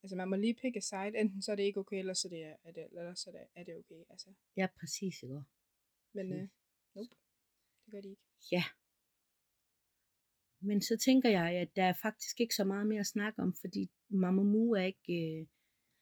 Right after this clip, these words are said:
Speaker 2: det største. Øh, og der er ikke m-, meget at finde om dem.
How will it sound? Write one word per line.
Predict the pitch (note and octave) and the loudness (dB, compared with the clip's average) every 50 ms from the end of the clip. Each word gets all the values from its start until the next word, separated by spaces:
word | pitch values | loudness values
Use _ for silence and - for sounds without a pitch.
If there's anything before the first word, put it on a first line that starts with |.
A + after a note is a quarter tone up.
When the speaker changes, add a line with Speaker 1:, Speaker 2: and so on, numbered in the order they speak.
| _ _ _ _ _ _ - | _ _ _ _ _ _ 6
Speaker 2:
det | G#3 G3 | 6 6
største. | - - - G3+ G#3 F#3+ - - - - E3+ C#3 - _ _ _ _ _ - G3 | 6 6 2 2 2 2 0 -2 -2 -4 -8 -10 -12 _ _ _ _ _ -10 -6
Øh, | F#3+ F3+ F3+ F3 E3 E3 E3 E3 E3 E3 D#3+ D#3+ D#3 C#3 _ _ _ _ _ _ _ _ _ _ _ _ | -4 -2 -2 -2 -4 -4 -6 -6 -8 -8 -10 -12 -16 -18 _ _ _ _ _ _ _ _ _ _ _ _
og | - E3+ F#3 | 0 2 4
der | G3 | 6
er | G3 | 6
ikke | G3 G3 - - - | 4 2 0 -4 -4
m-, | G3 F#3+ G#3 - _ _ - F3+ | -4 -4 -4 -6 _ _ 4 6
meget | F#3 F#3 G#3 A3+ A3 | 6 6 6 4 4
at | - - | 2 2
finde | - A#3+ A#3 A#3 A3 | 2 4 6 6 6
om | G3+ G#3 G#3 - | 4 2 0 0
dem. | - F3 E3 D3 | 0 0 0 0